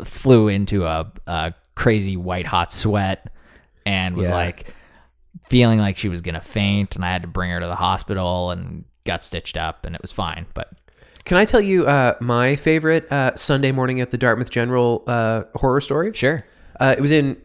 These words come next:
Speaker 2: college when I was an R T A. We
Speaker 1: Yeah.
Speaker 2: had this party, uh, at this, this house, our friend's house, and I was close enough with them that I just crashed overnight.
Speaker 1: Yeah.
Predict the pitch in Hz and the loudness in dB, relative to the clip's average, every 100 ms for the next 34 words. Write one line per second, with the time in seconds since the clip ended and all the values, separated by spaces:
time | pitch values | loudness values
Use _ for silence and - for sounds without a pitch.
0 | - - 156 131 120 123 123 127 143 147 | -6 4 6 6 4 0 2 0 0 2
1 | 127 95 95 107 - 131 131 - - 107 | 2 2 0 -2 -2 0 0 0 0 2
2 | 104 107 104 92 107 - 107 - - 110 | 0 -2 -4 -2 -2 -2 -4 -6 -8 -6
3 | - - _ - 107 - 101 90 95 - | -6 -12 _ -4 -2 0 -4 -2 -4 0
4 | 107 113 90 - - - - 123 160 156 | -2 0 -4 -6 -20 -16 -4 4 4 4
5 | 151 143 127 120 117 107 110 107 - 98 | 2 2 0 0 2 2 2 -2 -6 -4
6 | 110 - - 110 98 113 220 - 104 | -4 -4 -4 -2 0 -2 -4 -4 -4